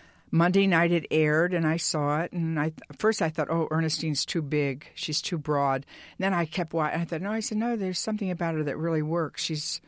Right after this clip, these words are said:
there's something real about her." Um, and then I went to the theater the next night, so I wasn't anywhere near friends or anything, and we didn't have email and stuff like that, and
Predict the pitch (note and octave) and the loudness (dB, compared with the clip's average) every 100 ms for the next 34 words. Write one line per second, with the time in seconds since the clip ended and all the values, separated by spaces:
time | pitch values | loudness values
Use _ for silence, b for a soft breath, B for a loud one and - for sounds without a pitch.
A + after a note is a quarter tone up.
0 | b b D#3+ - F#3 E3 E3 D3+ E3+ E3 | b b -4 -2 -2 -2 -2 0 0 0
1 | C3+ C#3 C3+ A#2+ - B B B B B | 0 -2 -4 -6 -10 B B B B B
2 | _ E3 D#3+ D#3 D#3 - _ _ _ _ | _ 0 2 2 -2 -6 _ _ _ _
3 | _ _ F#3 F3+ F3+ E3 - - D#3+ G3 | _ _ 0 2 2 -2 -8 -4 0 4
4 | F#3+ F3+ E3+ D#3 D#3 C#4 E4 B3+ D#3 D3 | 4 2 0 -2 0 2 2 4 2 2
5 | B2+ - C#3 B2 - D#3+ F3 A#3 A3 G3 | 0 -2 -2 0 2 2 2 2 2 2
6 | F#3+ E3 D#3+ D#3 C#3+ - F#3+ G#3+ G#3 D#3+ | 2 2 2 2 0 0 0 2 2 0
7 | C3 C#3 - C#3+ E3 B B F#3 F#3+ E3 | 0 0 0 -2 -2 B B 2 4 4
8 | D#3+ F3+ E3+ D#3+ E3+ F3 D3+ C#3+ C3+ C#3+ | 2 0 -2 -2 -2 0 0 0 0 -2
9 | - D3 - - - D3 D3 G#2+ C3+ E3+ | -2 -2 -2 -8 -6 -4 -2 -4 -6 -8